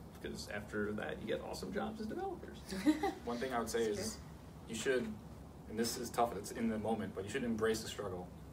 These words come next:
Speaker 3: because that is when you learn the best. When you do, when you deal with this problem, and it takes you half an hour to fix it, like, you're not gonna forget what you did to fix it. Like, you're gonna know, and you're gonna learn those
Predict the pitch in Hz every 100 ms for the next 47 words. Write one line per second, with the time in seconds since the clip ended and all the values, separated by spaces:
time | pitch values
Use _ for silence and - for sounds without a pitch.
0 | - 113 123 117 107 104 - - - -
1 | 113 - 127 113 113 110 110 104 98 90
2 | 85 - - - - - - - - -
3 | 107 131 123 123 127 127 139 135 120 -
4 | 117 123 143 151 - - - - 110 107
5 | 107 123 117 - 113 110 110 113 107 104
6 | 107 123 123 - - - 120 127 120 117
7 | 107 107 101 92 95 92 - - - -
8 | - 110 120 110 104 95 - - - -
9 | 110 107 117 123 117 117 123 113 107 101
10 | 98 -